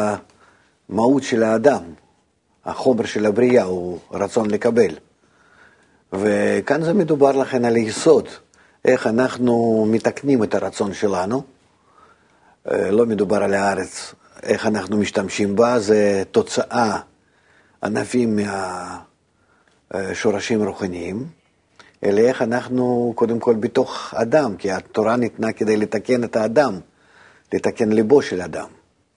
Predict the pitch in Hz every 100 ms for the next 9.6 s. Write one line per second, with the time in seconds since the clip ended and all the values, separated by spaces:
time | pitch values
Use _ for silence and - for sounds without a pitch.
0 | _ _ _ _ _ _ _ _ _ _
1 | - - 92 92 98 90 - 101 101 98
2 | 120 107 107 113 107 107 101 107 98 92
3 | 92 90 - 92 92 98 92 - - -
4 | _ _ _ _ _ _ - - _ _
5 | _ _ _ _ 87 92 104 101 98 98
6 | 95 95 98 110 151 139 123 131 - _
7 | _ _ _ _ _ _ _ - - 107
8 | 110 104 98 101 98 - - 113 113 110
9 | 113 - 123 147 127 117